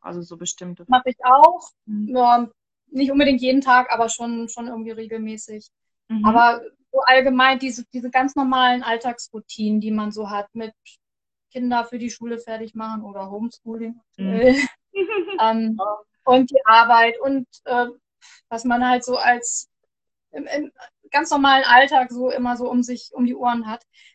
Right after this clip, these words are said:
Speaker 2: Das ist mir schon ganz wichtig, dass ich da, dass da viel routiniert abläuft.
Speaker 1: Mhm.
Speaker 2: Das ist jetzt vielleicht auch so ein bisschen, weiß nicht, ob das, also für mich ist das so wichtig, ähm,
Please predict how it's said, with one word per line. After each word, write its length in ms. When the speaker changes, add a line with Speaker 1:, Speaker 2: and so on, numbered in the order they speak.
Speaker 2:
Das 160
ist 120
mir 140
schon 140
ganz 200
wichtig, 380
dass 180
ich 180
da, 500
dass 140
da 100
viel 200
routiniert 520
abläuft. 560
Speaker 1:
Mhm. 240
Speaker 2:
Das 160
ist 120
jetzt 160
vielleicht 240
auch 80
so 100
ein 60
bisschen, 760
weiß 220
nicht, 120
ob 100
das, 380
also 180
für 140
mich 180
ist 180
das 160
so 260
wichtig, 540
ähm, 500